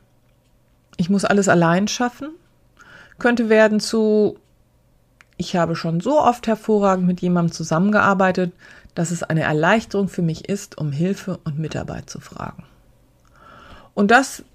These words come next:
wiederholst du dann einfach mehrfach am Tag als Affirmation und fängst damit an, deinen alten Glaubenssatz zu überschreiben.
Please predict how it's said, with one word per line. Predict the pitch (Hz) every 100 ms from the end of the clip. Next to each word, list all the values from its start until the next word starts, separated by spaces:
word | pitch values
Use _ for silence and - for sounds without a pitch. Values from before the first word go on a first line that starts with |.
| _
wiederholst | 185 214 220 214 269 -
du | 151
dann | 156
einfach | - 156 160 165 170
mehrfach | 170 202 208 180
am | 160
Tag | - 196 202 -
als | 170
Affirmation | - - 170 160 - - 147 139 139 _ _ _ _ - - _ _
und | 196 190
fängst | 190 180 175 -
damit | 170 208 240 -
an, | 170 208 220
deinen | 185
alten | 170 170 190 214 202
Glaubenssatz | 196 151 170 196 190 - 180 -
zu | - -
überschreiben. | 165 156 - - 147 - -